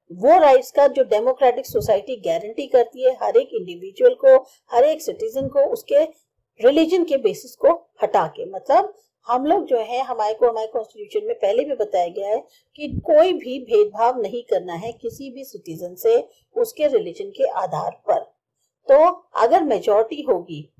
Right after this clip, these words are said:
और violation होगा fundamental rights का, तो उसका एक जो कारण होगा कि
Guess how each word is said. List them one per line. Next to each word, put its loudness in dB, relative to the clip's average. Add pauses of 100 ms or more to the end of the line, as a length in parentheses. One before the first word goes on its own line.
(160)
और 4
violation 2
होगा 2
fundamental -4
rights 0
का, -6
तो -6
उसका 2 (680)
एक 2
जो -2
कारण 4
होगा -2 (460)
कि -12